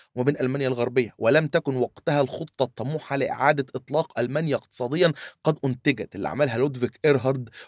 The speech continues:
والمستشار كونراد أديناور. لودفيك إيرهارد كان وزير الاقتصاد بالمناسبة، أو معرفة باسم المعجزة الاقتصادية الألمانية. يعني هم تعهدوا بأن يدفعوا ودفعوا بالفعل هذا المبلغ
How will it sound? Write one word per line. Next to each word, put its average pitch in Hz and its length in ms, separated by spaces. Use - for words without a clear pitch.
والمستشار 120 600
كونراد 127 420
أديناور. 120 520
لودفيك 120 380
إيرهارد 107 320
كان 107 140
وزير 117 260
الاقتصاد 113 420
بالمناسبة، 104 480
أو 120 80
معرفة 131 400
باسم 135 280
المعجزة 123 540
الاقتصادية 123 440
الألمانية. 104 400
يعني 123 320
هم 127 440
تعهدوا 117 720
بأن 135 300
يدفعوا 127 520
ودفعوا 113 500
بالفعل 117 480
هذا 156 280
المبلغ 185 400